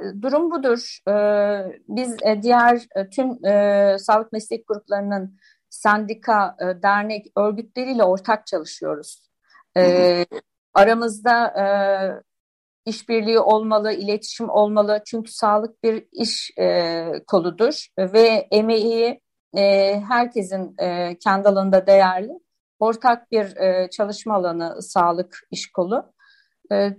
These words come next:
Speaker 1: diğer, e, tüm meslektaşlarla birlikte, sağlık meslek gruplarıyla birlikte, e, mücadele veriyoruz biz.
Speaker 2: Evet, e, az evvel de siz bahsettiniz. E, çok yüksek sayıda bir kayıp pandemi sürecinde, e, hekimler ve sağlık çalışanlarından. Bu şey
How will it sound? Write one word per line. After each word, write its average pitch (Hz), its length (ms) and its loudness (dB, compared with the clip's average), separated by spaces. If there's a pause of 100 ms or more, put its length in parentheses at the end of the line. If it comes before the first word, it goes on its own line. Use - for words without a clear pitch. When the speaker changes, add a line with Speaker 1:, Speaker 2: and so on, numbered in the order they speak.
(140)
Speaker 1:
diğer, 233 320 4
e, 208 340 0
tüm 240 200 -6
meslektaşlarla 208 1080 -2
birlikte, 196 680 -4 (300)
sağlık 196 300 0
meslek 202 340 -6
gruplarıyla 190 640 0
birlikte, 190 720 0 (480)
e, 202 160 4
mücadele 226 600 4
veriyoruz 165 580 -4
biz. - 320 -12 (1500)
Speaker 2:
Evet, - 420 4
e, 123 80 6 (1000)
az 120 200 2
evvel 143 160 8
de 139 100 -2
siz - 320 -6
bahsettiniz. 139 640 -4
E, 110 140 0
çok - 260 0
yüksek - 280 0
sayıda 120 320 4
bir - 100 -4
kayıp 120 500 2
pandemi 104 380 0
sürecinde, 104 540 -2
e, 104 340 -6
hekimler 107 380 0
ve 107 100 2
sağlık 107 280 -2
çalışanlarından. 110 760 -2
Bu 123 80 -14
şey 127 260 -2